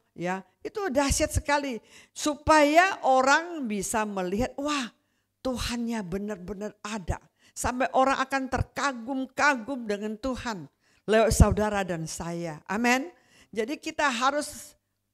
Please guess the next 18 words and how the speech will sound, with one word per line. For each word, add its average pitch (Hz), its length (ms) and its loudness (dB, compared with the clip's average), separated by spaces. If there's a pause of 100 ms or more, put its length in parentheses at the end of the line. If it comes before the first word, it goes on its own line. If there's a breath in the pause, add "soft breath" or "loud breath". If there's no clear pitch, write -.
(100)
berani 247 560 0
apa? 247 400 -4
Harus 262 480 -4 (640)
berani 226 480 -2
menyampaikan, 214 800 -4 (320 loud breath)
hari, 254 400 -2 (160 soft breath)
harus, 269 400 4
eh, 202 480 0
berani 247 480 2
berbuat, 226 640 2 (320)
melakukan 214 640 -2
ini, 233 320 -6
karunia 214 560 -4
ini, 220 160 -4
menyampaikan, 214 720 -4 (320)
eh, 170 360 -2 (120)
pesan-pesan 214 800 -4
Tuhan, 226 240 -4